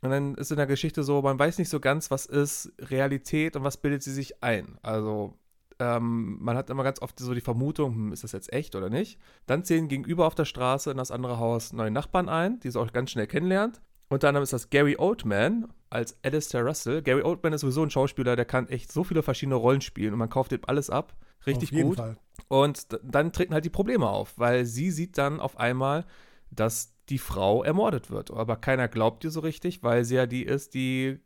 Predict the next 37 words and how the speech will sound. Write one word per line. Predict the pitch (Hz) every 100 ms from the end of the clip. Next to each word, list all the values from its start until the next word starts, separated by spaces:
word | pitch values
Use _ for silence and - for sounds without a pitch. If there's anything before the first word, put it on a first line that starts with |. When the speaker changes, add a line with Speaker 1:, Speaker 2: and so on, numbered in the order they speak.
| -
Speaker 1:
krankhaft | - 185 180 98 -
ist | 98 110
und | 110
Drogen | 127 147 135 120
nimmt, | 107 101 110
äh, | 107
Drogen | 107 110 104
nimmt, | 104 101 - - -
äh, | 107
Pillen | 143 170
nimmt, | 185 233 - - -
keine | 117
Drogen, | 107 104 - - - - -
äh, | 107 107
Medikamente | 117 135 135 131 175
nimmt | 165 190 -
und | 127 131 135 135 - - _ -
auch | 120 -
Alkohol | 127 180 175
dazu | 175 180
trinkt | 175 170 180
viel | - 180 208 233 - - -
und | 156
keiner | 131 127 123
will | 143
ihr | 156
glauben. | 208 190 107 95 123
Und | -
das | 135
ist | 143
dann | 147
so | 151
diese | 143 135 127
typische | - 180 185 160
Geschichte, | 139 - 165 - 170 180 185 -
okay, | 135 135 104 98
die | 113